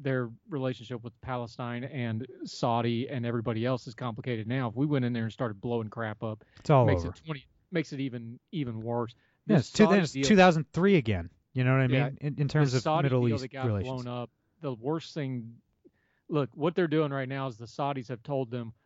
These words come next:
Speaker 1: "We can't do this right now. We're gonna have to come back and
Speaker 2: Yeah.
Speaker 1: visit it in three months, four months, five months."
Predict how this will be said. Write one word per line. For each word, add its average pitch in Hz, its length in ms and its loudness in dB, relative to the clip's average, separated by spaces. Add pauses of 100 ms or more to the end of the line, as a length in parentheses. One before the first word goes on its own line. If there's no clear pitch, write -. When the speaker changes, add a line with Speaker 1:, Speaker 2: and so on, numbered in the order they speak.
(140)
Speaker 1:
"We 139 100 -2
can't 127 320 -6
do 123 160 -2
this 117 240 -6
right 117 200 -6
now. 117 200 -4
We're 120 140 -4
gonna 117 180 -2
have 117 140 -4
to 120 80 -10
come 120 180 -4
back 117 220 -2
and 113 100 -6
Speaker 2:
Yeah. 98 80 2
Speaker 1:
visit 107 160 -6
it 113 100 -6
in 113 200 -8 (100)
three 139 160 2
months, 117 240 0
four 131 180 -2
months, 113 200 -4
five 123 260 0
months." 110 220 -6